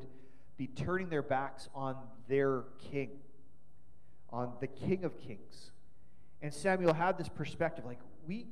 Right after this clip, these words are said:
we get to be led, we get to be under the King of Kings, and you want a human king?" And it's just, it blows his mind, and for good reason. But we move beyond that. Remember, God's not offended. He says,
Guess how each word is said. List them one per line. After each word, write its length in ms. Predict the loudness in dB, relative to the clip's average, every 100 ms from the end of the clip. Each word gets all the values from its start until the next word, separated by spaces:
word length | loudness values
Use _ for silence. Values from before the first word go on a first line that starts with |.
| -2
we 120 | -2
get 440 | -2 0 0 0 -6
to 80 | -4
be 200 | -2 -2
led, 460 | 4 6 6 6 0
we 80 | -2
get 240 | -2 -4
to 60 | -6
be 360 | -6 -4 -4 -6 -8 -8 -8 -2
under 680 | -2 -2 -2 2 2 0 -6 -2
the 160 | 2 2 2
King 160 | -4 -2
of 180 | -4 -4
Kings, 380 | -4 -4 -4 -8
and 80 | -8 -4
you 100 | -4
want 240 | -4 -4
a 60 | -6 -8 -4
human 220 | -4 -4 -4
king?" 140 | -4
And 100 | -4
it's 140 | -6 -6
just, 160 | -6 -6 -8 -6 0
it 160 | 4
blows 320 | 12 12 12
his 180 | 6 0 2
mind, 320 | 2 2 -2
and 100 | 0
for 80 | 4
good 160 | 6
reason. 300 | 6 2 -2 -6 -6 -8 -8 -8 -8 -8 -8 -2
But 60 | 4
we 120 | 4
move 240 | 6 4
beyond 360 | 8 8 8 6
that. 300 | 4 2 -4 -8 -8 -8 -8 -2
Remember, 480 | 0 4 4 2 -4 -8 -8 -8 -8 -8 -2
God's 440 | 6 8 6 0 -6 -6 -6 6
not 200 | 8 8
offended. 460 | 6 6 6 6 4 0 -6 -6 -6
He 80 | -4
says, 300 | -4 -4